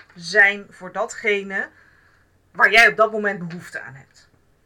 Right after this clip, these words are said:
Maar waar dat hele principe van die eetwissel volkomen aan voorbij gaat, is het mentale stuk van eten. Want eten gaat niet alleen om het binnenkrijgen van voedingsstoffen, om je lichaam voeden, om,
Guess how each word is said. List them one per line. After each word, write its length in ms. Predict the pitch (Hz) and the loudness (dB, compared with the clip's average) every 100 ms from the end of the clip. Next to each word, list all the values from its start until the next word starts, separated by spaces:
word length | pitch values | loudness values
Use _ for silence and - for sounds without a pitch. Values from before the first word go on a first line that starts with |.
| _ _ _ _ _ | _ _ _ _ _
Maar 280 | 196 226 233 | 2 4 8
waar 200 | 269 285 | 8 6
dat 180 | 233 | 2
hele 340 | - 226 349 330 | -4 -4 -4 -8
principe 540 | - 262 - 254 - | -12 -12 -12 -14 -20
van 140 | 175 170 | -18 -18
die 160 | 160 _ | -18 _
eetwissel 800 | - 339 320 180 160 - - _ _ | -8 -8 -10 -14 -14 -14 -20 _ _
volkomen 880 | _ - 196 - - 285 381 370 294 | _ -6 -6 -8 -2 2 2 0 -2
aan 200 | 208 180 | -2 -2
voorbij 480 | 165 156 139 156 233 | -10 -18 -16 -14 -14
gaat, 520 | - 233 294 - - _ _ _ _ _ _ _ _ _ _ _ _ _ _ _ | -2 2 2 0 -20 _ _ _ _ _ _ _ _ _ _ _ _ _ _ _
is 540 | 277 302 - - - _ _ _ _ _ _ | -8 -2 -2 -2 -6 _ _ _ _ _ _
het 240 | - 240 247 | -8 -4 -2
mentale 720 | 226 208 180 - 320 320 190 | -2 -4 -4 4 6 6 2
stuk 400 | - 196 185 - _ | -4 -14 -16 -20 _
van 280 | - 190 180 | -20 -18 -16
eten. 500 | 170 165 - 113 _ | -16 -18 -20 -20 _
Want 320 | 190 233 247 - | -8 -8 -8 -6
eten 460 | 269 330 320 233 | -4 -4 -10 -14
gaat 420 | - 240 254 - - | -4 4 4 4 -4
niet 280 | 226 302 - | -14 -14 -14
alleen 500 | 240 240 233 233 214 | -12 -10 -10 -14 -16
om 280 | - 233 214 | -10 -10 -10
het 300 | 185 196 170 | -14 -16 -4
binnenkrijgen 720 | 208 226 233 220 202 196 180 | -2 -2 -4 -6 -6 -6 -18
van 160 | 180 170 | -20 -20
voedingsstoffen, 760 | - 277 285 - 208 180 - - | -18 -16 -14 -10 -8 -8 -16 -18
om 160 | 190 | -14
je 120 | 175 | -12
lichaam 500 | 170 208 311 269 220 | -10 -8 -6 0 0
voeden, 560 | 208 190 185 175 170 - | -2 -14 -12 -12 -12 -6
om, 340 | 202 190 175 | -4 -4 -6